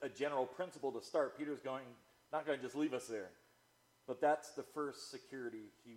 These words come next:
wants to bring up. You must have a passion for doing what is good. But quickly, what number two is,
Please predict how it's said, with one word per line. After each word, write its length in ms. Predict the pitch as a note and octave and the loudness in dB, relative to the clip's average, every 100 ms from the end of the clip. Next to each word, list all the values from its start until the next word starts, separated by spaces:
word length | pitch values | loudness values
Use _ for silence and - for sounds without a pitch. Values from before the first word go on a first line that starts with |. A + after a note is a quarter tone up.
| G#2+ | -8
wants 440 | A2+ A2+ - - - | -6 -6 -8 -20 -20
to 40 | G#2 | -10
bring 260 | A2 G#2 | -8 -8
up. 140 | F#2 - | -10 -12
You 80 | A2+ | -12
must 220 | A#2 A2+ - - - - | -10 -10 -12 -20 -8 -2
have 140 | C3 | 0
a 40 | A#2+ | 0
passion 460 | C3+ C#3+ - C#3+ C#3 - - | 0 0 -2 -12 -12 -18 -10
for 140 | A#2+ | -8
doing 320 | G#2 A2 A2 A2+ - | -6 -6 -8 -12 -10
what 160 | A2 G#2 | -8 -6
is 160 | G2 | -10
good. 160 | G#2+ A2 _ _ _ _ _ _ _ - | -14 -16 _ _ _ _ _ _ _ 2
But 180 | C3 A#2+ - | 2 2 -4
quickly, 400 | E3+ E3+ A#2 A2 | -8 -6 -2 -2
what 300 | G#2 A2+ - | 0 -2 -4
number 220 | A#2+ G#2 - | -10 -10 -8
two 140 | A#2 F#2+ F2 | -6 -6 -8
is, 160 | - | -14